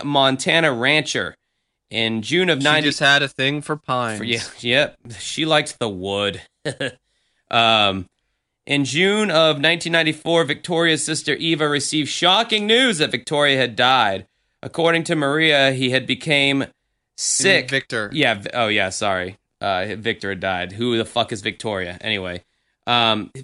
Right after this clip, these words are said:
Speaker 1: the dude died that she was married to. According to Maria, he had become sick at a restaurant and passed away a few hours later. I mean, she's got a fucking modus operandi and everything.
Speaker 2: Why the hell would anybody believe this woman at this point? Like, how many people have died that she's married?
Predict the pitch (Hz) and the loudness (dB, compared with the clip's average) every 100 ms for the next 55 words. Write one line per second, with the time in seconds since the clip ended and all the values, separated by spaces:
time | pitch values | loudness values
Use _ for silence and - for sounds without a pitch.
0 | - 127 123 135 117 113 104 90 78 101 | -12 -8 -2 -2 0 0 0 -2 -8 -10
1 | 90 92 87 82 90 - 240 262 214 208 | -8 -6 -6 -8 -10 0 2 2 0 2
2 | 202 175 175 170 165 180 151 - 185 - | 2 4 2 0 -2 0 0 0 0 2
3 | 160 143 147 147 165 127 131 139 131 - | 2 2 2 0 -2 -4 -2 0 0 -2
4 | 139 131 117 135 131 120 117 110 117 104 | 0 0 0 0 0 0 0 0 0 0
5 | 107 117 113 139 170 254 185 - 165 - | -2 -2 -6 -8 -2 0 0 -2 -4 -2
6 | 113 123 156 156 147 139 113 135 151 151 | -2 0 0 0 -2 0 -2 0 2 2
7 | 117 123 117 - 98 139 196 294 330 294 | 2 0 -4 -6 -8 0 2 2 2 0
8 | 226 254 254 240 196 180 226 214 220 214 | 2 2 2 -2 0 -2 -2 -2 -2 -2
9 | 170 170 170 190 165 156 - 139 127 120 | -4 -4 -4 -4 -6 -6 -6 -6 -6 -6
10 | 113 117 110 - 120 107 92 117 120 143 | -4 -6 -8 -10 -10 -8 -8 -8 -4 -2
11 | 175 202 196 202 196 202 196 185 160 160 | -2 -4 -6 -8 -8 -6 -4 -2 0 2
12 | 175 185 180 180 - 190 190 190 190 190 | 2 0 -2 -8 -8 -8 -4 -2 -2 -2
13 | 196 190 | -6 -12